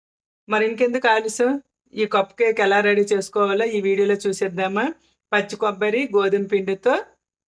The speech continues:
కేక్ ఎలా తయారు చేసుకోవాలో ఈ వీడియోలో తెలుసుకుందాం రండి.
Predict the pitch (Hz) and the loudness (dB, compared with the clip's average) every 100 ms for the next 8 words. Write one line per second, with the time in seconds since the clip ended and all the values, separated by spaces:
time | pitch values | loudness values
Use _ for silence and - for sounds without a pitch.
0 | _ 202 170 139 143 _ _ _ _ 208 | _ -2 -2 -4 -14 _ _ _ _ 0
1 | 208 220 208 202 202 185 - 214 277 233 | 2 2 0 0 -2 -6 -6 -4 -2 -2
2 | 196 190 196 208 208 175 - 185 190 180 | 0 2 2 0 -2 -6 -8 -6 -4 -2
3 | 170 175 185 | -4 -2 -2